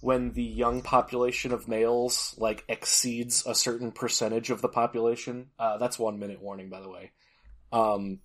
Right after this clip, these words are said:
like, there, there are some very interesting, like, socioeconomic factors that, like, people don't often look at. Um, just, like, demographic shifts, like, the demographic shifts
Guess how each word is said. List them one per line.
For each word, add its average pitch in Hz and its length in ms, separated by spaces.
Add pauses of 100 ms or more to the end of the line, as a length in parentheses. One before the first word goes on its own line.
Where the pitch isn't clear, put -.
(300)
like, 123 280
there, 156 220
there 151 200
are 156 40
some 147 220
very 175 220
interesting, 143 560
like, 117 160
socioeconomic 120 1600
factors 113 520
that, 107 200
like, 101 200 (360)
people 143 220
don't 127 240
often 107 680 (360)
look 113 260
at. 127 380 (280)
Um, 113 420
just, 147 200
like, 127 300
demographic 135 960 (280)
shifts, - 840
like, 110 180
the 113 100
demographic 120 640
shifts - 460